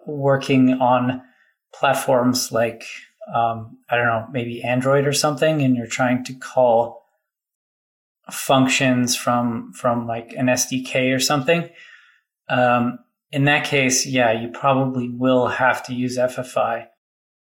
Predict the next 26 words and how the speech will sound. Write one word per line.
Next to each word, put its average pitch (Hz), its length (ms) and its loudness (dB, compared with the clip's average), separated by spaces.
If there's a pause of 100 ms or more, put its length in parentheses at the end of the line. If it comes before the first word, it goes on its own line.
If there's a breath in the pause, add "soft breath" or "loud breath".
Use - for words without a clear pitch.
(300)
Um, 120 680 0 (680)
and 127 120 0
again, 127 360 2
that's 117 240 0
gonna, 123 320 -2
like, 110 340 -2 (180)
sort 127 220 -4
of 113 160 -4 (200)
break 120 340 -2
the, 120 360 0
the 123 100 -4
safety 131 400 0
contract. 120 760 -4 (840)
Um, 117 560 0 (240)
but 135 80 0
I 135 100 2
think, 165 400 -2
I - 80 -8
think 165 200 0
the 151 80 2
way 143 200 4
to 131 320 2
work 139 320 2
around 131 400 4
that - 400 4
generally 147 840 2